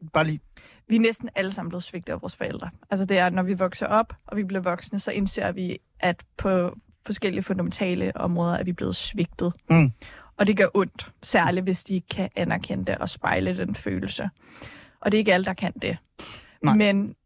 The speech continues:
Speaker 2: men der ligger noget værdi i, at man indser, at ens forældre er fejlbarlige mennesker, og man kan se dem som sådan, og så finde noget værdi i relationen og tilgive dem. Og jeg prøver ikke at sige, at man skal tilgive sine forældre.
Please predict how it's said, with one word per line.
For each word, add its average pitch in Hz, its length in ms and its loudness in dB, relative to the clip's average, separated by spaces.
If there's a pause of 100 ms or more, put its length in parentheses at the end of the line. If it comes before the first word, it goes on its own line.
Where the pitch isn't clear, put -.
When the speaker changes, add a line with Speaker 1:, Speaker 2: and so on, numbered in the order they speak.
(340)
Speaker 2:
men 202 540 2 (380)
der 196 100 6
ligger 220 380 0
noget 233 260 2
værdi 190 460 -2
i, 226 240 -6
at 214 160 -4
man 185 280 0
indser, 226 380 2
at 202 100 0
ens 196 200 -6
forældre 202 340 -2
er - 180 0
fejlbarlige 175 760 -2
mennesker, 277 420 -2 (580)
og 214 120 6
man 202 200 4
kan 190 260 -4
se 294 340 -6
dem 208 220 -2 (240)
som 196 200 0
sådan, 196 520 0
og 196 80 0
så - 120 -6
finde 202 400 2
noget 180 320 2 (380)
værdi 190 320 -4
i - 40 -4
relationen 277 640 -4
og 190 220 2 (160)
tilgive 185 420 -2
dem. 180 180 -2 (460)
Og 208 140 6
jeg 202 100 4
prøver 226 200 2
ikke 220 100 -2
at 233 60 -2
sige, 226 460 -4
at 185 180 -4
man 180 200 -4
skal - 540 0
tilgive 233 500 -8
sine 208 220 -2
forældre. - 520 -2